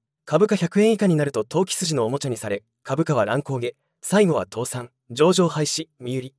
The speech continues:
そんな未来が現実味を帯びてきます。出前館は一応ソフトバンクグループではあるが、それだけに投資失敗と判断されれば切り替えは早そうです。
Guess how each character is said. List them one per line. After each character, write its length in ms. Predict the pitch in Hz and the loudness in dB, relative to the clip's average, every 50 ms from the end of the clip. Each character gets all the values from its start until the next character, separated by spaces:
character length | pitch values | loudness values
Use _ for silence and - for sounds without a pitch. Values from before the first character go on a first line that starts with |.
| _ _ _ _ _ | _ _ _ _ _
そ 200 | - - 147 165 | -8 -2 0 2
ん 60 | 202 | 2
な 80 | 220 220 | 4 2
未 140 | 226 226 226 | 4 4 4
来 120 | 214 165 | 4 2
が 100 | 139 113 | 2 0
現 200 | 110 127 147 165 | 0 0 0 0
実 180 | 170 - - 170 | -2 -2 0 2
味 120 | 175 170 | 2 2
を 80 | 160 151 | 2 2
帯 80 | 143 | 0
び 40 | 151 | -2
て 100 | - 131 | -6 -10
き 100 | - 120 | -10 -10
ま 80 | 117 - | -8 -8
す。 200 | - - - _ _ _ _ _ 131 | -8 -10 -12 _ _ _ _ _ 0
出 120 | 131 147 | 2 4
前 160 | 175 190 226 | 6 6 4
館 180 | 202 - 175 151 | 4 4 2 2
は 120 | 135 113 | 2 2
一 220 | 113 - - - 165 | 0 0 0 0 2
応 80 | 156 | 2
ソ 120 | - - 139 | 0 -2 -6
フ 80 | - | -2
ト 100 | - 208 | 0 2
バ 120 | 190 220 214 | 2 4 2
ン 40 | 202 | 2
ク 80 | 214 | 2
グ 100 | 196 220 | 2 2
ル 100 | 220 220 | 2 2
ー 20 | 180 | 2
プ 80 | 180 | 0
で 80 | 151 135 | 0 0
は 100 | 113 107 | 0 0
あ 60 | 117 | 0
る 80 | 120 110 | -2 -2
が、 180 | 98 98 - _ _ _ _ _ _ | -4 -6 -8 _ _ _ _ _ _
そ 160 | - - 143 | -6 0 2
れ 80 | 156 180 | 4 4
だ 80 | 196 190 | 4 4
け 100 | 208 185 | 4 2
に 120 | 160 151 | 2 2
投 160 | - 156 175 | 0 -2 0
資 100 | - - | 0 0
失 180 | - - - - | -2 -4 -4 -2
敗 120 | - 175 156 | -2 -2 0
と 80 | - | -2
判 180 | - 151 156 151 | -2 -2 -2 0
断 120 | 143 131 | 0 -2
さ 120 | - - 113 | -2 -4 -4
れ 80 | 117 | -4
れ 80 | 123 110 | -2 -2
ば 120 | 98 92 | -2 -4
切 180 | 98 - - 120 | -6 -8 -8 -8
り 80 | 147 | -4
替 120 | - 170 165 | -2 0 0
え 40 | 156 | 0
は 80 | 151 | 0
早 240 | 135 - 127 139 143 | -2 -2 -4 -4 -2
そ 120 | - 160 | -2 -4
う 40 | 147 | -4
で 60 | 127 | -4
す。 220 | - - - - | -6 -10 -10 -12